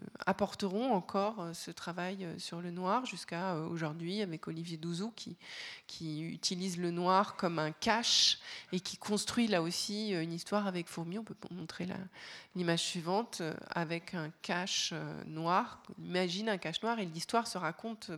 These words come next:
par le, par le vide, euh, que laisse, euh, que laisse ce cache. On peut aussi, euh,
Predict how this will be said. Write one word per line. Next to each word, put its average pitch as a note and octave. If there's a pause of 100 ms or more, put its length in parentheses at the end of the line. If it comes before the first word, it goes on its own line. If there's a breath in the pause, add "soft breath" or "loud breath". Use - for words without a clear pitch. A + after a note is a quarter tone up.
par F#3
le, E3+
par E3
le E3
vide, F3 (560 loud breath)
euh, - (100)
que -
laisse, E3+
euh, D3+ (1040)
que -
laisse F3
ce F3+
cache. F#3 (340 loud breath)
On -
peut E3+
aussi, F3+
euh, -